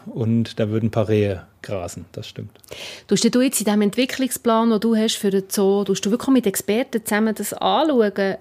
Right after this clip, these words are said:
Speaker 2: Also weisst du wirklich so, okay, wir haben das und das vor, wir wollen die und die Lebensräume schaffen, wie machen wir das, dass es eben, ähm, quasi nachhaltig ist?
Speaker 1: Ja, also jetzt nicht in der, in der Konzeption der, ähm, des, des Masterplans per se, weil da geht es ja einfach erstmal um die Vision,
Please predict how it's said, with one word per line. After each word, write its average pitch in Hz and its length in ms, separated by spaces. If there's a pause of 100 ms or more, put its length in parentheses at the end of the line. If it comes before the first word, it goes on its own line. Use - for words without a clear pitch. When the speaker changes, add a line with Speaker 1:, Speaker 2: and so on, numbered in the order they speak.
(100)
Speaker 2:
Also 214 200
weisst 233 200
du - 20
wirklich 247 160
so, 220 100
okay, 214 260
wir 208 100
haben 185 200
das 202 220
und 190 160
das 220 260
vor, 220 220
wir 214 120
wollen 190 160
die 220 180
und 202 140
die 214 120
Lebensräume 214 580
schaffen, 202 460
wie 208 100
machen 208 360
wir 214 80
das, 214 260 (380)
dass 185 160
es 190 120
eben, 196 380 (120)
ähm, 185 300
quasi 185 300
nachhaltig 170 580
ist? - 240 (1300)
Speaker 1:
Ja, 127 220
also 123 280
jetzt 131 340
nicht 156 180
in 147 100
der, 135 200
in 143 120
der 127 140
Konzeption 139 760
der, 123 500
ähm, 120 540
des, 117 220
des 120 160
Masterplans 123 640
per 113 140
se, 127 220
weil 110 140
da 107 140
geht 123 140
es 107 120
ja 117 80
einfach 117 320
erstmal 120 240
um 110 100
die 101 160
Vision, 107 640